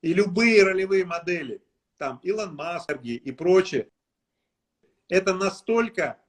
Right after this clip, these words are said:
неподходящий уровень сравнимости, вот и всё. Поэтому Коллинзы, обобщатели, историки, смотри, ролевые модели предпринимателей и так далее. Слушай, сколько бы их не было в мире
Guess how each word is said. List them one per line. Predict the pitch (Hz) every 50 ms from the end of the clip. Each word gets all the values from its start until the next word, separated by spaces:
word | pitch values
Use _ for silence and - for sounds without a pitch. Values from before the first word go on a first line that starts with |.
| _ _ _ _ _ _ _ _
неподходящий | - 147 175 202 202 196 180 - - 175 185 180 185 196 185 175 175 - - - 156 143 147 - _
уровень | - 165 185 180 175 151 151 143 131
сравнимости, | - - 143 143 143 147 165 214 254 247 220 196 - - - 110
вот | 113 127 180 -
и | - -
всё. | - - 131
Поэтому | - - 175 214 208 196 - 143 107 - _ _ _ _ _ _ _ _ _ _
Коллинзы, | - 214 233 233 226 214 202 185 - 180 180 165 156 _ _ _ _ _ _
обобщатели, | - 147 143 165 180 180 - - 196 202 196 190 190 - 180 170 165 160 - _ _ -
историки, | 165 160 - _ 196 196 196 185 185 180 180 - 180 165 160 143 - _ _ _ _ _ _ _ _ _ _ _ _
смотри, | _ - - 170 170 165 143 113 - _ _ _
ролевые | - 135 147 180 190 196 202 196 196
модели | 190 190 180 190 196 190 185
предпринимателей | 185 180 185 180 - 175 180 175 165 170 175 180 175 175 165 156 156
и |
так | 151 - 160 160
далее. | 165 175 160 147 139 139
Слушай, | 127 - 208 226 190 - 139 120
сколько | - - 226 226 214 208
бы | 190 202 208 208
их | 208 208 196 202 -
не | 214 220 214
было | 196 196 190 190 190
в | 190
мире | 208 240 254 262 233 180 123 -